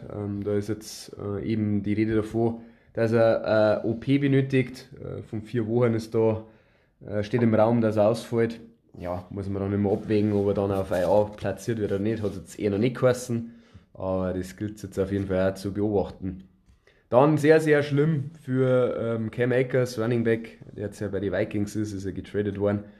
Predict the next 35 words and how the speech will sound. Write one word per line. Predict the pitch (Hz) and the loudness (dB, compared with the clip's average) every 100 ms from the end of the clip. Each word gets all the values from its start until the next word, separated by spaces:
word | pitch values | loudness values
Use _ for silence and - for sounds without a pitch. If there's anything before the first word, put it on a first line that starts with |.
| _ _ - _ - | _ _ -20 _ -4
Hat | 131 | 0
sich | 143 | 4
wieder | 165 170 | 6 6
die | 151 | 6
Achillessehne | 143 156 156 - 151 | 6 4 0 0 0
gerissen, | 143 147 160 160 156 135 - - - | 0 0 0 0 0 -2 -6 -14 -12
ist | 113 | -6
ja | 117 | -4
noch | 113 | -2
gar | 117 | 0
nicht | 113 | 0
so | 110 | 2
lange | 113 107 | 2 4
her, | 120 123 | 4 4
wo | 110 | 2
er | 107 | 0
noch | 107 | 0
bei | 107 101 | 0 0
den | 101 95 98 | 0 -2 -4
Rams | 98 107 127 - 107 | -2 0 0 -4 0
war. | 107 110 107 - - | 2 2 0 -10 -10
Ja, | 85 | -6
ist | 95 | -4
natürlich | 95 - 95 95 | -6 -6 -4 2
auch | 101 | 4
out | 95 98 | 4 2
for | - | -4
season. | 98 107 104 101 101 - - _ _ _ | -4 -4 -2 -4 -6 -16 -20 _ _ _
Vikings | - 98 - 98 95 - - - | -4 -4 -2 -4 -4 -6 -10 -2
weiterhin | 90 - 101 95 95 | -2 0 -4 -2 0
arg, | - 98 104 - | 2 2 2 0
arg | 90 92 - | -2 -2 -6
gebeutelt | 98 101 101 104 98 | -8 -2 -2 -4 -6
von | 101 | -4
Verletzungen. | 104 104 - - 101 92 92 | 0 0 -2 -2 -2 -2 -6